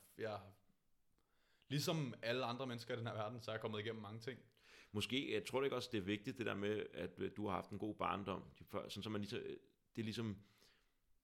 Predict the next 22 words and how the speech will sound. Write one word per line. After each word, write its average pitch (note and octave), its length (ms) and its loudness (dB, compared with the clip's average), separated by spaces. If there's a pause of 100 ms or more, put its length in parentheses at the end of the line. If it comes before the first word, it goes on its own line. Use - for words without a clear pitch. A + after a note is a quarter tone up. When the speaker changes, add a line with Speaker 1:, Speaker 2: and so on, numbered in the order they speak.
(480)
Speaker 2:
du B2+ 80 2
har A2+ 180 8
haft G2+ 220 4
oplevelsen F2+ 640 2 (120)
af, G2 180 6
hvad G2 100 4
Speaker 1:
Ja. - 20 4
Speaker 2:
det G2 80 2
vil G2 80 0
sige G#2+ 160 2
at G2 40 4
have F#2+ 120 2
et F#2 60 -4
godt G2+ 260 4
liv, G#2+ 160 2
og F#2+ 140 -4
du G2 60 -2
ved, G#2+ 140 0
det G#2+ 80 -2
er G#2 40 2
en G#2 60 2
mulighed. A2 440 2